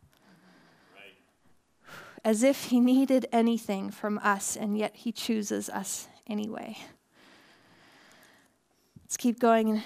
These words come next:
Speaker 2: twenty-five. "Rather, he himself gives everyone life and breath and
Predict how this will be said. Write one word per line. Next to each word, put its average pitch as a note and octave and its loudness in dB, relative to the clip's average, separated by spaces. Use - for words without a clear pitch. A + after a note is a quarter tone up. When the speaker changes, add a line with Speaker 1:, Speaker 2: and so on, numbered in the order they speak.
Speaker 2:
twenty-five. A3+ 2
"Rather, C4 6
he C4+ 0
himself A#3 2
gives A#3+ 4
everyone A#3 2
life A3 4
and B3+ 2
breath A3 2
and G3+ -4